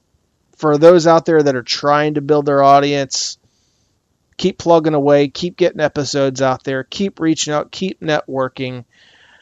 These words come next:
and just keep growing your brand. I mean, it will get there. It's just Rome wasn't built in a day.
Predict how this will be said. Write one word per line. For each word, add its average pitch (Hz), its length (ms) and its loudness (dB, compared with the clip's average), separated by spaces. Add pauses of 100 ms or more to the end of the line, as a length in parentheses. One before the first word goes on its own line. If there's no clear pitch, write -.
(220)
and 139 440 -2
just 165 240 -4
keep 180 180 -6
growing 156 380 0
your 143 100 0
brand. 131 600 -4
I 123 120 -4
mean, 131 220 -10
it 147 200 -4
will 139 180 -6
get 143 280 -4
there. - 320 -10 (160)
It's 131 260 -10
just 139 220 -8
Rome 139 380 -6
wasn't 131 360 -2
built 131 280 -4
in 123 80 -6
a 117 60 -10
day. 117 420 -6